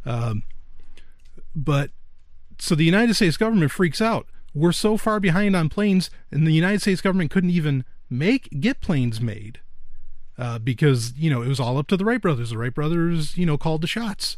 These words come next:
because they held the patent on it. And so what did the United States government do? They came out with the, with what they call a patent pool. And it's something that they do a lot now, where they say, "Okay, well, everybody's gonna have to just pay in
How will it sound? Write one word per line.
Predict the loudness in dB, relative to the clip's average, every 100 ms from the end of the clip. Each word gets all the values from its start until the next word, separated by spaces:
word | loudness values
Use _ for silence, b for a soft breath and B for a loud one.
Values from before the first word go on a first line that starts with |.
| -10
because | -8 -2 -2 0
they | -2
held | 0 0 -2
the | -2
patent | 0 -2 -4
on | -8 -10
it. | -16 B B B B
And | -2
so | 0
what | 2
did | 2
the | 2
United | 2 4 2
States | 0 0
government | 0 0 0
do? | 0
They | 0
came | 0 0
out | 0
with | -2
the, | -4 -4 -8
with | -10 -8 -6 -4
what | -4 -4
they |
call | -4 -2 -2 -2 -2 b b
a |
patent | -4 -2 -2 -2 -2
pool. | -2 -2 -4 B B B
And | -2
it's | 2
something | 2 2 2
that | 2
they | 0
do | 0 0
a |
lot | 0 0 0 -2
now, | -4 -8 -12 -12 b b b b
where | -2 2 2 2 0 -2 -8 -16 -18 -18 -14 -8
they | 0 2 2
say, | 2 2 4 2
"Okay, | 0 2 2
well, | 2 0 0
everybody's | 2 2 4 4 4
gonna | 4 4
have | 2 2
to | 0
just | -2 -2
pay | -2 0 2
in | 2 0 -2